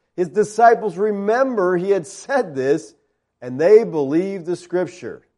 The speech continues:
and the word that Yeshua had spoken. They didn't get what he was saying. The scripture that then they then believed was the prophecies in the Tanakh about the resurrection. But then they're like, "Wh-, what's he talking about?"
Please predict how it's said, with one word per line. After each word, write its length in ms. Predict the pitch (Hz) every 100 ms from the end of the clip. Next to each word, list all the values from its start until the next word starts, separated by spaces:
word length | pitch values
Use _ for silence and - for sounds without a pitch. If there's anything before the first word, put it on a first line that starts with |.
| _ _ _
and 180 | 127 131
the 80 | 127
word 640 | 123 156 165 160 160 151 - _ _ -
that 120 | 143
Yeshua 440 | 139 135 156 147
had 180 | 131 127
spoken. 480 | - 139 123 113 92 - _ _ _ _ _ _ _ _ _ _ _ _ _ _ _
They 140 | 254 294
didn't 340 | 339 330 247
get 240 | 240 349
what 140 | 311 320
he 120 | 311
was 140 | 311
saying. 580 | - 311 339 349 262 104 _ _ _ _ _ _ -
The 100 | 202
scripture 480 | 202 254 320 - 269
that 220 | 214 160
then 200 | 240 240
they 180 | 220 190
then 320 | 214 277 233
believed 360 | 208 240 294
was 140 | 220 180
the 80 | 180
prophecies 640 | 190 226 262 - 214 196
in 120 | 208
the 100 | 196
Tanakh 400 | 196 196 214 247
about 280 | 214 175 202
the 80 | 220
resurrection. 840 | 220 262 254 294 339 330 - 120 - _ _ -
But 160 | 131
then 180 | 185 294
they're 140 | 302
like, 300 | 233 196 175
"Wh-, 380 | 123 117 185 -
what's 180 | 156 202
he 80 | 320
talking 340 | 185 208 175
about?" 260 | 110 -